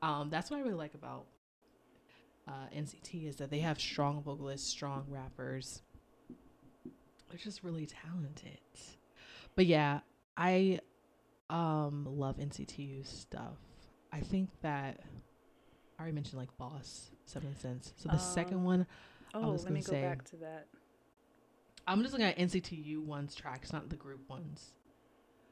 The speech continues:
Speaker 1: Oof, Volcano, Misfit, mm, Misfit. That, that's the song. Misfit's the song. That was their second one they did, Renaissance. That was actually the comeback that we were involved in. We weren't involved in the first one, obviously.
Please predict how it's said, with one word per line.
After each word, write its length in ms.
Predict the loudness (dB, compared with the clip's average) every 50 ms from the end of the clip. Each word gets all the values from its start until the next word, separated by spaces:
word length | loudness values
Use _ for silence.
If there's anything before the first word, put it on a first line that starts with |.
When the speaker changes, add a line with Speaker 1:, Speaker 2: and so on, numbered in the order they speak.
| -20 -20 -20 -20 _ _ _ -20 -20 -20 _ _ _ -20 -20 -20 -20 _ _ _ _ -2
Speaker 1:
Oof, 220 | -2 -2 -2 -2 -6 -8 -8 -6 -4 -4
Volcano, 920 | -2 -4 -4 -6 -8 -6 -2 0 2 2 2 2 2 2 2 2 0 0 -4 -6 -14 -20 _ -20 -20 -20 -20 -20 -20 -20 -20 -12 -6
Misfit, 720 | -2 0 2 4 2 2 0 -2 -2 0 0 0 0 -2 -4 -10 -16 -12 -6
mm, 300 | -4 -2 0 0 0 -2 -4 -6
Misfit. 460 | -4 0 0 0 0 0 -2 -2 0 0
That, 160 | 0 0 2 6
that's 260 | 6 6 6 6 4
the 100 | 2 2
song. 400 | 2 2 4 4 4 4 4 4
Misfit's 400 | 4 2 2 2 0 -2 -2 -2
the 80 | -2
song. 480 | -2 -2 -2 -2 -2 -2 -2 -2 -2 -2 -2
That 100 | -2 -2
was 100 | -2 -2
their 80 | -4 -6
second 320 | -6 -6 -6 -6 -6 -8
one 120 | -8 -8 -8
they 100 | -6 -6
did, 180 | -8 -8 -8
Renaissance. 600 | -8 -8 -8 -8 -10 -10 -10 -10 -12 -12 -14 2 6
That 140 | 10 12 12
was 140 | 12 10 8
actually 280 | 6 4 4 2 0
the 120 | 0 -2 -2
comeback 400 | -2 -2 -2 -2 -2 -4 -6 -6
that 120 | -6 -6
we 80 | -4 -4
were 80 | -6 -6
involved 340 | -6 -6 -6 -6 -6 -8
in. 140 | -10 -12 -12 -14 -16 -20 -20 -20 _ _ -20 -14 -4
We 100 | -2 2
weren't 220 | 2 2 2 0 -2
involved 380 | -2 0 0 0 0 -2 -4
in 120 | -8 -8 -6
the 80 | -8
first 320 | -8 -8 -10 -10 -8 -6 -6
one, 120 | -6 -6
obviously. 460 | -8 -8 -8 -10 -12 -12 -12 -12 -14